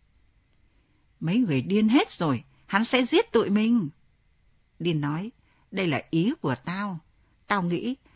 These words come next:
nếu bước ra ngồi một lát với tụi mình, có thể hắn sẽ cảm thấy dễ chịu hơn."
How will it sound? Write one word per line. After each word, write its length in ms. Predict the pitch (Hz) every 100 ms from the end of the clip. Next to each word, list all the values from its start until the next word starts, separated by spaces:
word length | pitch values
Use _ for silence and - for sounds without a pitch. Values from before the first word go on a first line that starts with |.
| _
nếu 220 | 180 202
bước 280 | 226 269 370
ra 260 | - 214 214
ngồi 340 | 170 156 170
một 200 | 139 139
lát 220 | 202 269
với 140 | 208 262
tụi 240 | - 156
mình, 320 | 156 147 120 110 _ _ _ _ _
có 100 | 339
thể 340 | 349 196 143 147
hắn 180 | 170 226
sẽ 160 | -
cảm 280 | 302 202 135
thấy 200 | - 247
dễ 260 | 254 196 349
chịu 240 | - 185 180
hơn." 320 | 226 269